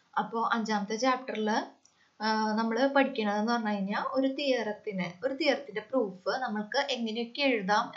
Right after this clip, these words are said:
എന്നുള്ളതായിരുന്നു. അപ്പൊ ആറ് ഡിഫറന്റ് തരത്തില് നമുക്ക് prove ചെയ്യാൻ പറ്റും. അപ്പൊ അതില്, ആ, ആറൊക്കെ, ആറെണ്ണം എന്ന് പറയുന്നത് ഫസ്റ്റത്തെ വാക്വസ് proof, രണ്ടാമത്തെ trivial proof,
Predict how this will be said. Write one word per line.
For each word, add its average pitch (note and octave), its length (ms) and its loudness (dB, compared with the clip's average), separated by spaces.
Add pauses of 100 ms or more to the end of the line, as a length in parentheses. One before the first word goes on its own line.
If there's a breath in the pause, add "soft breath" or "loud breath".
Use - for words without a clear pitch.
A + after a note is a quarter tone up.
എന്നുള്ളതായിരുന്നു. A3 640 -2 (580 soft breath)
അപ്പൊ G3 160 4
ആറ് A3 720 8
ഡിഫറന്റ് C4+ 500 2
തരത്തില് G#3 400 2
നമുക്ക് C4 340 0
prove A#3+ 680 0
ചെയ്യാൻ F3 400 0
പറ്റും. F3 400 -4 (480 soft breath)
അപ്പൊ G#3 200 0
അതില്, G3+ 760 2
ആ, G3+ 400 4
ആറൊക്കെ, G#3 640 6
ആറെണ്ണം G#3+ 520 6
എന്ന് G#3+ 200 -2
പറയുന്നത് G#3 580 2 (760)
ഫസ്റ്റത്തെ C4 640 2 (300)
വാക്വസ് A#3+ 680 8
proof, G#3+ 640 0
രണ്ടാമത്തെ G3 760 4
trivial A3+ 500 0
proof, G#3+ 440 2